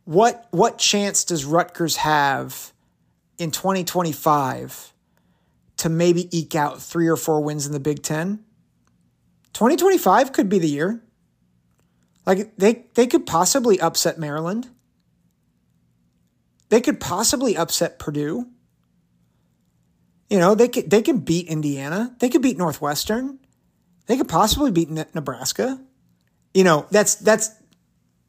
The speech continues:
depending on whether if Nebraska doesn't improve under Matt Rhule, which I think they will. But, like, Rutgers could get three, three wins in the Big Ten.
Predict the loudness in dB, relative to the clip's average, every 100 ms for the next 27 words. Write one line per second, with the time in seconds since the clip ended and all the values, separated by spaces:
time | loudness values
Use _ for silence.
0 | -8 -4 0 0 2 2 2 2 0 -4
1 | -4 -2 -2 -2 -2 -4 -8 -4 2 2
2 | 2 -4 -4 -4 -4 -6 -6 -6 -4 -4
3 | -4 -4 -4 -6 -8 -6 -6 -4 -6 -6
4 | -8 -16 -20 -20 -20 -4 4 6 6 4
5 | 0 -18 _ _ _ _ _ _ _ _
6 | _ _ _ _ _ _ _ _ _ _
7 | 2 2 4 0 0 -2 -2 0 0 2
8 | -2 -8 0 0 2 -2 -4 -6 -6 -6
9 | -6 -8